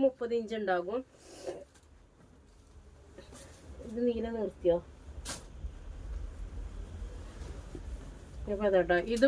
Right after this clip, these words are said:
മുപ്പത് ഇഞ്ച് വരുന്നത് തന്നെയാണ്. മുപ്പത്, ആ, ഇഞ്ച് വീതി വരുന്നത് തന്നെയാണ് ട്ടോ. അപ്പൊ ഞാനിപ്പോ വീഡിയോ അപ്ലോഡ് ആക്കിയാൽ നാളെ പത്ത് മണിക്കാണ് ഞാൻ ഓർഡർ എടുക്കുള്ളൂ. അപ്പൊ നിങ്ങൾ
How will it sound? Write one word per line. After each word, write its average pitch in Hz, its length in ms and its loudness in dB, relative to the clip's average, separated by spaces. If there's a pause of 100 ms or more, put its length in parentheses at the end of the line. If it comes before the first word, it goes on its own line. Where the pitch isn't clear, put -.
(100)
മുപ്പത് 240 380 6
ഇഞ്ച് 214 240 0
വരുന്നത് 202 320 4
തന്നെയാണ്. 202 380 8 (120)
മുപ്പത്, 196 360 0 (680)
ആ, 202 40 8 (640)
ഇഞ്ച് 202 200 2 (100)
വീതി 202 300 2 (1300)
വരുന്നത് 190 400 8
തന്നെയാണ് 190 360 8
ട്ടോ. 175 80 4 (380)
അപ്പൊ 269 120 6 (100)
ഞാനിപ്പോ 330 420 8 (140)
വീഡിയോ 311 320 8
അപ്ലോഡ് 285 360 8
ആക്കിയാൽ 269 320 6 (140)
നാളെ 262 300 8
പത്ത് 262 280 2 (100)
മണിക്കാണ് 269 460 4 (100)
ഞാൻ 240 120 2 (280)
ഓർഡർ 220 260 2
എടുക്കുള്ളൂ. 220 500 0 (560)
അപ്പൊ 233 220 6 (320)
നിങ്ങൾ 262 160 6